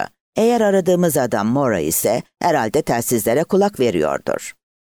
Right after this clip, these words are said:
Rollenberger herhalde bunun da iyi bir fikir olduğunu düşünmüştür diye aklından geçirdi boş ama sormadı. "Bence de bu biçimde kendimizi korumaya almak iyi fikir." dedi Teğmen.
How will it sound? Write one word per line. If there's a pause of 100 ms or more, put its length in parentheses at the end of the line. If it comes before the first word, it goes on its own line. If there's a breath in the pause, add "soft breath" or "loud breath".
(180)
Rollenberger
herhalde
bunun
da
iyi
bir
fikir
olduğunu
düşünmüştür
diye
aklından
geçirdi
boş
ama
sormadı. (480)
"Bence
de
bu
biçimde
kendimizi
korumaya
almak
iyi
fikir."
dedi
Teğmen.